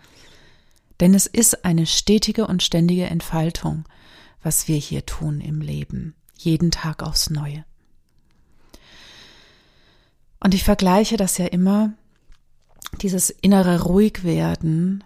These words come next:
mit dem Bild von einem Tornado. Da habe ich auch schon mal eine Folge gemacht darüber. Die, ähm, die Ruhe im Auge des Sturms.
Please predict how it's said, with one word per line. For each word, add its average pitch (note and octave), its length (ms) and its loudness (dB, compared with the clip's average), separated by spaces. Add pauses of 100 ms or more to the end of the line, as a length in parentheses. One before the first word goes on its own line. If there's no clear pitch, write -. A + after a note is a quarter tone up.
mit F3+ 260 0
dem F3 260 2
Bild F3+ 300 0
von F#3 160 -4
einem E3+ 440 -2
Tornado. D#3 800 -4 (920)
Da - 60 -10
habe E3+ 100 -2
ich - 160 -6
auch - 80 -10
schon F#3 160 4
mal E3+ 60 4
eine D#3 100 0
Folge D#3 380 -6
gemacht D#3+ 420 -6
darüber. D#3+ 540 -4 (840)
Die, D#3+ 400 -4 (1300)
ähm, D#3+ 580 -2 (320)
die F#3 100 4
Ruhe F3 580 2
im D#3 160 -2
Auge D#3+ 360 -4
des - 280 -4
Sturms. D#3 720 -6